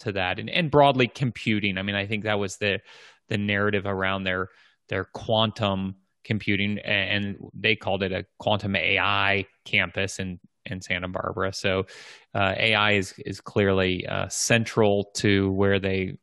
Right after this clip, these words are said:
you know, they wanna take us, uh, both, a-, as you pointed out, Ross, and the features they're launching now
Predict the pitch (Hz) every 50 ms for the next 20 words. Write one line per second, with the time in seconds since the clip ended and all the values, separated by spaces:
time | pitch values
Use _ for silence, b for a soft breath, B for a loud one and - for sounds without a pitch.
0 | _ - 101 95 - - - 95 92 92 92 95 92 92 92 92 90 - - 104
1 | 98 92 - 95 95 98 - - - _ B B B B B B B B B 107
2 | 101 92 92 92 98 - 113 107 110 107 - - - _ _ _ _ _ - -
3 | 101 - _ _ _ _ _ - 110 104 95 95 107 110 101 - 113 104 101 101
4 | 95 98 92 87 95 98 98 98 98 - - - 104 98 95 95 90 - _ _
5 | _ _ _ - - 185 156 - 147 123 - - 131 127 123 123 127 123 - -
6 | 120 113 117 123 120 113 113 110 117 131 139 135